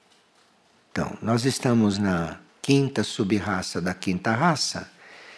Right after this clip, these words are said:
e ele está perguntando se vamos ter entre nós seres da sexta e da sétima sub-raça. Sim, pode ser sim.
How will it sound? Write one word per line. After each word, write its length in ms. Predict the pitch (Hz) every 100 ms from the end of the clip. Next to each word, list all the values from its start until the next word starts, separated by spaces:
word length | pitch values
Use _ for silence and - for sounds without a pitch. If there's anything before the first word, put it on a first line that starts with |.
| - -
e 80 |
ele 120 | 110 117
está 240 | - 135
perguntando 840 | - 139 143 143 - 151 175 202
se 1080 | - - - 123 107 95 85 87 80 - - - _ _ _ _ _ _ -
vamos 360 | 101 127 139
ter 180 | - 120
entre 320 | 117 113 123
nós 320 | 120 117 147 -
seres 680 | - 123 110 147 101 92 113
da 180 | 110
sexta 540 | 107 - 139 160 - 180
e 40 |
da 160 | 156 143
sétima 600 | - 120 117 - 143 131
sub-raça. 760 | - 135 143 90 - - - - _ _ _ _ _
Sim, 340 | - - 175 143
pode 340 | - 180 190
ser 300 | - - 151
sim. 380 | - - 78